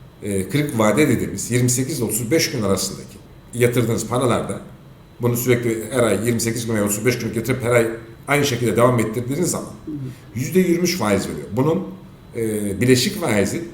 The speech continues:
yaklaşık yüzde yirmi beş nokta altmış altıya gel-, denk geliyor. Demek ki Türk lirasında da sıkıntı var bankalarda. Yani artan enflasyon karşısında para yetmeyince ne yapıyorsunuz?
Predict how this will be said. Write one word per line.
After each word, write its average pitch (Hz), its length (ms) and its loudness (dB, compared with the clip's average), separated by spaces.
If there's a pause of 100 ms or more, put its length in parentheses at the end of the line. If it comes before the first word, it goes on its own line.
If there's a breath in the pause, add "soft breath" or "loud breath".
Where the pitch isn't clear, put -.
yaklaşık 139 480 -4
yüzde 135 280 -2
yirmi 147 240 0
beş 175 220 0
nokta 117 280 -2
altmış 123 380 -6
altıya 113 280 -2
gel-, - 220 -8
denk 95 200 -2
geliyor. - 200 -12 (640)
Demek 143 260 0
ki 190 100 0
Türk 175 200 -4
lirasında 113 300 2
da 95 60 0
sıkıntı 101 360 -2
var 98 140 -2
bankalarda. 82 500 -10 (600 loud breath)
Yani 117 260 2 (480 loud breath)
artan 127 560 0 (680)
enflasyon 127 640 2
karşısında - 520 -2 (480)
para 135 160 0
yetmeyince 139 720 4 (500)
ne 120 80 0
yapıyorsunuz? 160 640 0